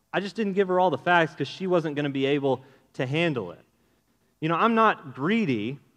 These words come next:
I'm just fin-, financially responsible. I'm just making sure that I save. I'm not selfish and unaccountable to anybody. I'm just an introvert."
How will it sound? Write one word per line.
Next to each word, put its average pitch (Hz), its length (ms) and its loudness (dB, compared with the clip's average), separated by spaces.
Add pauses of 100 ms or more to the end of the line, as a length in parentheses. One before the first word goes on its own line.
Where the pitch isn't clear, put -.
(460)
I'm 190 120 -4
just 226 160 -8
fin-, 208 360 -2
financially 196 420 0
responsible. 185 600 -2
I'm 123 100 -4
just 165 160 -12
making 180 280 -2
sure 180 280 0
that 165 160 0
I 160 100 4
save. 156 600 0
I'm 214 120 -2
not 220 200 0
selfish 196 440 -2
and 160 80 -2
unaccountable 156 580 0
to 107 80 -6
anybody. 110 560 -4 (640)
I'm 185 160 -2
just 180 180 -8
an 175 80 -2
introvert." 104 520 -6